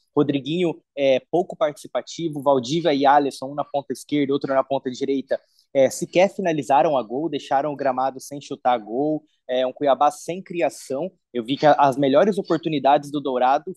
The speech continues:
foram quando o time conseguiu roubar a bola no ataque, né? Pegando a defesa do Coritiba mais desorganizada,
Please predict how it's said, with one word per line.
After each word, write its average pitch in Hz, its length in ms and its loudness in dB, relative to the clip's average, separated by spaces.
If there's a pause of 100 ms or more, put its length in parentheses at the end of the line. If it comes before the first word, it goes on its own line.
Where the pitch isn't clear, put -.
(120)
foram 175 280 -2
quando 170 260 -8
o - 140 -10
time 175 220 -6
conseguiu 170 400 0
roubar 175 300 6
a 170 40 8
bola 156 280 2
no 185 80 -4
ataque, 147 500 -2
né? 120 140 -14 (280)
Pegando 139 480 0
a 143 60 6
defesa 139 320 -2
do 139 100 -8
Coritiba 147 480 0
mais 147 220 2
desorganizada, 151 960 0